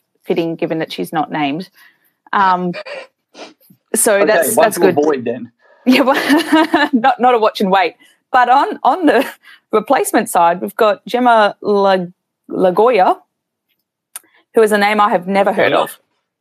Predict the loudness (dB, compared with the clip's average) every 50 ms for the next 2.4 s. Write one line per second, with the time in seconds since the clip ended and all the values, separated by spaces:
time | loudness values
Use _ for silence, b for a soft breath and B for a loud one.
0 | _ -18 -16 -14 -14 -12 -8 -4 -2 -2 -2 -2 -2 -4 -2 -2 -2 0 0 -2
1 | -4 -6 -8 -12 _ _ _ _ _ _ _ _ -20 -20 -20 _ _ _ _ _
2 | _ 0 2 4 2 2 0 -4